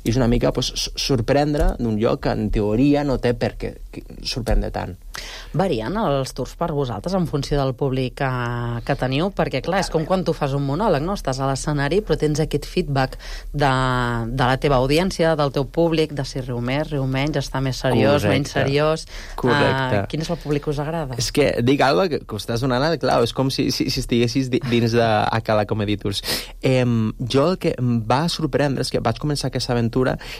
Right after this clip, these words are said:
Speaker 1: i els paral·lelismes entre la comèdia i una visita guiada al carrer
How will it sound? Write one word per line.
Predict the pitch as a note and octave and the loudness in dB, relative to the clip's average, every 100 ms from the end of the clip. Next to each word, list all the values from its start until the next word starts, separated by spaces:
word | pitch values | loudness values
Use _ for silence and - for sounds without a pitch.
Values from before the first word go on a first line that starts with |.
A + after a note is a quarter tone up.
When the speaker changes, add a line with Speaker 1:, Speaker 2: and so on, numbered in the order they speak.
| - | -2
Speaker 1:
i | C3 A#2+ | 2 4
els | B2+ - - - | 2 -2 -8 0
paral·lelismes | C#3+ C#3 B2 A#2 D#3 D3+ C3 F#2 - - | 2 2 0 2 2 2 0 0 -4 -4
entre | B2+ A#2 A#2+ | -4 -2 -2
la | A2+ | -2
comèdia | - G#2 B2 C3+ G#2+ F#2 - - - | -2 0 2 2 0 -2 -6 -14 -2
i | B2+ | 0
una | C3 C3 | 2 0
visita | B2 - A#2+ | -2 -4 -4
guiada | A2+ G2+ G2 | -4 -2 -4
al | G2 | -6
carrer | F#2 - D3 | -8 -6 -6